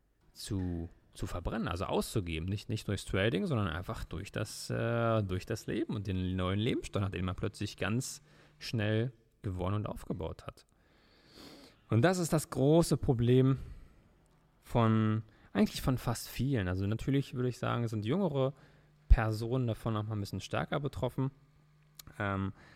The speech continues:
als, als Personen, die schon ein paar Jahre mehr Lebenserfahrung haben. Aber dieses, dieses Gier-Thema,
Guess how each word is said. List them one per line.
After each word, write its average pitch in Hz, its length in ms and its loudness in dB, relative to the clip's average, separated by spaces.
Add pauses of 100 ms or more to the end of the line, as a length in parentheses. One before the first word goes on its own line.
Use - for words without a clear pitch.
(180)
als, - 440 -4
als - 340 -16
Personen, 110 380 2
die 117 60 6
schon 110 160 -2
ein 101 40 -2
paar 101 440 -2
Jahre 107 680 -2
mehr 107 360 -2
Lebenserfahrung 117 960 -2
haben. 135 260 -2 (440)
Aber 107 200 0
dieses, 104 440 -2
dieses 110 400 -4
Gier-Thema, 90 640 -4